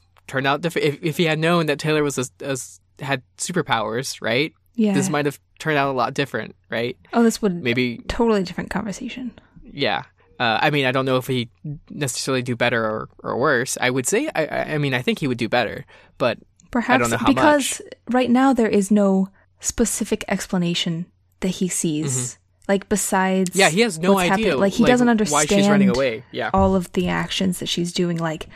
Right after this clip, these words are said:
Speaker 2: why did she show up with a concussion? Like, there's so many things that he doesn't have the full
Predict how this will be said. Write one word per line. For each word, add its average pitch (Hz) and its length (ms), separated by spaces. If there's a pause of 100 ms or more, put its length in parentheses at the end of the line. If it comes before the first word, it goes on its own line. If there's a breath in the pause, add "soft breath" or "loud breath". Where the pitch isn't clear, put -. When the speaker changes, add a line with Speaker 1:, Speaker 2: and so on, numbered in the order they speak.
(220 loud breath)
Speaker 2:
why 175 160
did 175 80
she 190 140
show 196 220
up 196 100
with 226 100
a 220 40
concussion? - 640
Like, 147 180
there's 208 280
so - 260
many 226 220
things 202 760 (300)
that 190 360 (200)
he - 180
doesn't 196 220
have 190 220
the 180 60
full 175 520